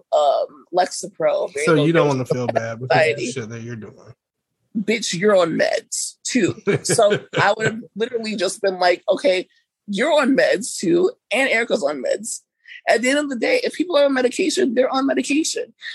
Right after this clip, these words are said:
Speaker 1: You're on medication to treat your anxiety.
Speaker 2: Mm-hmm.
Speaker 1: It's not like Garcelle is saying that she should not be on medicine.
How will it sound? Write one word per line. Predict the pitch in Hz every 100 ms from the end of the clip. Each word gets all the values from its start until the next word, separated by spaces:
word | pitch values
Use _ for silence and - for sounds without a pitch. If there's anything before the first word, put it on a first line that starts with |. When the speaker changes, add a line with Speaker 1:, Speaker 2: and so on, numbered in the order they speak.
| -
Speaker 1:
You're | 233 269
on | 262 254
medication | 254 349 269 262
to | -
treat | 254 269 254
your | 226 208
anxiety. | 214 165 220 196 - - _ _ 156
Speaker 2:
Mm-hmm. | 135 135
Speaker 1:
It's | 202 240
not | 247
like | 226 226 -
Garcelle | 214 214 208 202
is |
saying | - 202
that | 185
she | - 185
should | - 180
not | 180 185 -
be | 208 233
on | - 170
medicine. | 160 208 - 220